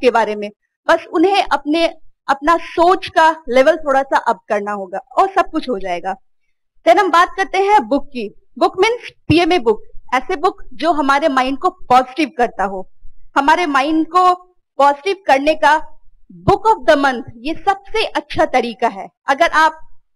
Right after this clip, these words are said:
Book of the Month करा लेते हैं, तो every month आपके घर पे एक बहुत अच्छी सी book आती है, जिससे आपका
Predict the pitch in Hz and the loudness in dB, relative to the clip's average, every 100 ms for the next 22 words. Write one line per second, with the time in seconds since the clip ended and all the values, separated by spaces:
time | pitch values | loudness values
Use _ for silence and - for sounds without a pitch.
0 | _ _ _ _ _ _ _ - 320 381 | _ _ _ _ _ _ _ -6 -2 0
1 | 359 320 311 320 320 269 277 302 294 262 | 2 2 4 2 2 2 2 2 -2 -4
2 | 262 262 302 - 330 330 427 339 285 359 | -6 -4 -4 2 2 2 -2 0 0 0
3 | 415 - 262 277 - 339 381 330 208 - | -2 -2 0 0 -4 -6 -4 -8 -10 -4
4 | 285 285 277 381 269 220 311 381 381 330 | -4 -2 -6 -4 -8 -4 0 2 2 0
5 | 339 330 320 214 294 254 - 247 262 294 | -2 -2 -4 -4 -2 0 -2 -4 2 2
6 | - 214 311 330 381 359 - - 269 339 | 2 -4 -6 -4 -2 -2 -2 0 2 2
7 | - 349 339 349 | -2 2 2 2